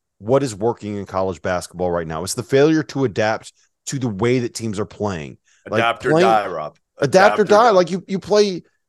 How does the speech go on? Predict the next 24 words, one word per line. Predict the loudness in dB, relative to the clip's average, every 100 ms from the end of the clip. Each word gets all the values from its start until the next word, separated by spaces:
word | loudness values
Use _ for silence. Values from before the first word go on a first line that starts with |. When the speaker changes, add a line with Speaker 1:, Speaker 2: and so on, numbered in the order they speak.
| _ _ _ _
Speaker 1:
they, | 2 2
there | 4 4
were | 6 4
too | 0 -4
many | -4
times | -4 -2 -2
where | -2
they | -2
<laughs> | -4
rolled | -2
out | -2 -2
lineups | -4 -2 -2 -4 -10 _ -8
with | -4
Sahvir | -2 2 4 6
Wheeler | 6 4
at | 2
the | -2
point, | -4 -2 -4 -10 _ _ _
Lance | -4 -2 -2 2
Ware | 2
at | 2
the | 0
five, | 0 2 0
and | -4